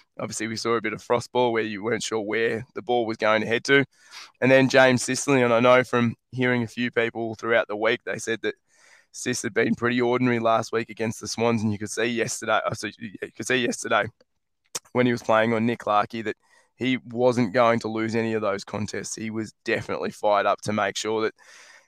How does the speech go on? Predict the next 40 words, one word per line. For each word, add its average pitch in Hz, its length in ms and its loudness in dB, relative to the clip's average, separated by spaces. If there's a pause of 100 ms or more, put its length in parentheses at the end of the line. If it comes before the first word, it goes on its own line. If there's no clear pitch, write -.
he 139 160 2
was 131 160 0
leading 127 320 6
the 117 80 0
team 123 260 0
by 110 180 2
example. 117 440 -2
And 127 80 4
I 120 80 4
thought 113 240 -6
that 98 160 -4 (100)
back 120 240 0
six, - 380 -8
the 117 160 -8
way 117 240 2
that 82 140 -10
they 107 180 -2
held 113 260 0
up, 113 220 4
because 113 320 -8
throughout 123 300 0
the 113 100 -8
week 123 260 -2
it 117 60 -6
was 107 120 -10
all 117 200 0
about 113 280 2
how 107 160 -2
many 120 140 0
goals 110 320 0
is 110 140 -12
Larkey 110 340 -6
going 110 240 -4
to 214 80 -6
kick? - 300 -18 (220)
How 120 180 -6
many 117 220 0
will 113 160 -6
he 107 80 -8
kick? - 220 -16